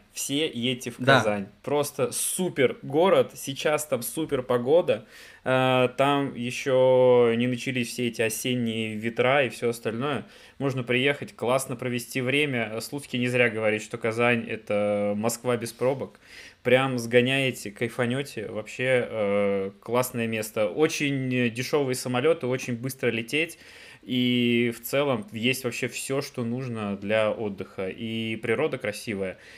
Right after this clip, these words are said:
Speaker 1: и куча заведений. Еда такая, что вернетесь где-то так на трешечку за выходные минимум, э, поправитесь. И вообще чистый кайф. Ну, можете даже на Рубин сгонять, э,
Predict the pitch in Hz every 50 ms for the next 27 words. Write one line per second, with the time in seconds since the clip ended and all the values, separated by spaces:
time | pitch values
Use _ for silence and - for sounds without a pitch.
0 | - - - 117 120 117 117 117 113 110 107 - 135 123 - - 117 110 110 107
1 | 110 104 104 127 147 143 123 101 98 95 95 98 98 117 117 117 143 143 143 -
2 | 113 - 139 131 120 113 - - - 117 104 117 113 117 123 123 - 107 101 101
3 | 104 107 104 104 - - 95 - - 110 110 110 - 127 127 127 - 110 - -
4 | - - 104 98 98 95 104 104 104 - - 107 101 113 107 107 101 101 101 104
5 | 107 107 107 104 98 98 98 98 98 98 95 95 - 104 101 - 113 135 147 127
6 | 101 98 - - - - - - - - - - - - - - 117 117 117 117
7 | 117 113 104 101 95 95 104 101 - - - 123 120 - - 117 - - 98 -
8 | - 98 90 90 85 - - 107 107 120 123 104 104 - _ - - - - -
9 | 101 104 113 135 139 120 117 104 - 104 104 113 107 110 107 104 107 107 98 98
10 | 107 101 95 95 98 98 110 131 151 151 - - - - 104 101 95 95 95